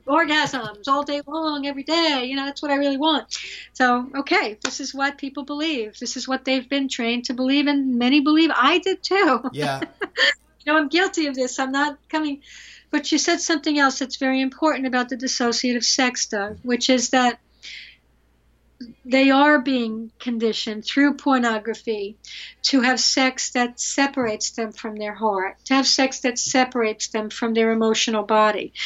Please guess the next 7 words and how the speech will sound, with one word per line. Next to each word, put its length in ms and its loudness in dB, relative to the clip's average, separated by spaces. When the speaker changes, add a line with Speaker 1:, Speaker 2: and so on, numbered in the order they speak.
Speaker 1:
This 180 4
is 160 4
not 240 6
about 340 0
love 400 0
at 220 -4
all. 440 -2